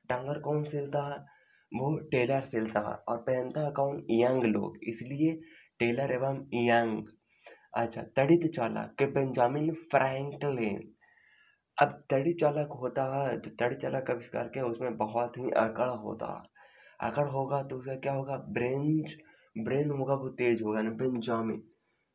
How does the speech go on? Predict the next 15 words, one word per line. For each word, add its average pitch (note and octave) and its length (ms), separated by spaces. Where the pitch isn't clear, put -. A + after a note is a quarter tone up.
और B2 180
वो B2+ 180
बहुत B2+ 520
बेइज्जत A2+ 460
वाला A#2 160
लोग G#2+ 220
होगा, G#2 200
बेंजामिन। A2 680
और C3+ 140
वो D3 240
फ्रैंक C#3+ 460
भी B2+ 180
होगा, G#2+ 280
यानी A#2+ 160
फ्रैंकलिन। A2+ 640